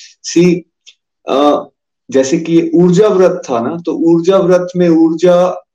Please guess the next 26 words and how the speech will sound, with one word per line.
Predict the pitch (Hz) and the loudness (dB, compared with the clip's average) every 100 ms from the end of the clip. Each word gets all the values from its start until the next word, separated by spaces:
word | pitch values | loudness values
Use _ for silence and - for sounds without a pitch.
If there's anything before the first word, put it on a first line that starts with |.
| _ _ _ _ _ _ | _ _ _ _ _ _
एक | 160 185 - | 2 2 0
दूसरे | 147 165 180 175 | -2 -2 0 0
को | 170 170 - _ _ - | 2 -2 -2 _ _ -6
देने | 131 131 139 | -2 -2 -2
का | 135 143 | -2 -2
एक | 139 139 | -2 -4
माध्यम | 120 107 107 131 139 135 | -8 -8 -4 -2 -2 -2
है। | 135 135 135 - _ _ - | 0 -2 -4 -14 _ _ -4
अगर | 120 131 123 | -2 -2 -2
यहाँ | 123 143 | -4 -4
सत्संग | 147 87 - 160 151 | -4 -10 -6 -4 0
बहुत | 151 147 | 0 0
अच्छे | 147 - 147 | -2 -4 -4
चल | 151 143 | -2 -2
रहे | 151 | -2
हैं | 151 | -2
और | 147 | -4
डिवोटीज | 139 123 135 135 147 | -4 -2 -2 -2 -2
बहुत | 139 135 135 | 0 0 0
अच्छी | 135 139 | -6 -8
तरह | 139 135 | -4 -4
से | 135 | -2
उसको | 135 - 139 | -6 -4 -2
रेसिप्रोकेट | 127 123 - - 147 147 | -2 -4 -8 -2 -2 -2
करते | 147 135 - - | -4 -4 -4 -4
हैं, | 139 147 147 | -4 -6 -8